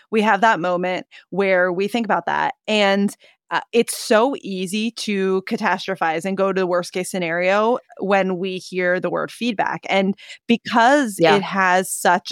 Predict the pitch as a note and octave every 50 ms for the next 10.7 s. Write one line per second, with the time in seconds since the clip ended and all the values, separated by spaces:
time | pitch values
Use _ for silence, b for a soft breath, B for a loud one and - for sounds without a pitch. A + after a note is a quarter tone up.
0 | - - - F3+ F#3 F#3 F3+ F3+ - - G#3+ F#3+ F3+ F3 E3+ - G3+ F#3+ F#3+ -
1 | G3+ F#3 - - F#3 F#3+ F#3+ F#3 F3+ F3+ F3+ D#3 b b b b b b _ _
2 | A3+ A#3+ B3+ B3 A#3 A3+ G#3 G#3+ G#3+ F#3 F#3+ - - - G3 G3 G3 G3 F3+ -
3 | E3+ G#3 G#3+ G3 - - G3+ G3+ F#3+ F3+ E3+ F3 E3+ D#3+ G#3+ - F#3+ F#3 F3 G3
4 | G3+ F#3+ G3 G3 F#3+ F#3 - - _ _ _ _ _ _ _ C4 D4 D4+ C4 B3+
5 | - G3 G#3+ F#3+ E3+ F3+ F#3+ F3 F3 F#3+ F#3 E3 G3+ G3+ G3+ G3 - - G3 F#3+
6 | G3 - F3+ F3 F3 E3+ - _ _ _ _ _ - F3+ F#3 A3 A3 F#3 D3 D3+
7 | E3+ F3 G#3 A#3+ B3 b b b b b - G#3 G#3 G3+ G3 - - - F3 G3+
8 | G#3 - - - A3 A3+ F#3+ - A3 G3+ G3+ F#3+ F#3 - G#3 G3+ G3 F#3+ F#3 F3+
9 | F3 F#3+ G3 F#3+ F#3+ F#3 F3+ E3+ E3+ - - D4+ C4 A3 A3 F3+ F#3 F3+ F3 -
10 | F#3 E3+ E3+ E3 D#3 D#3+ D3 E3+ E3 E3+ E3+ F3+ F#3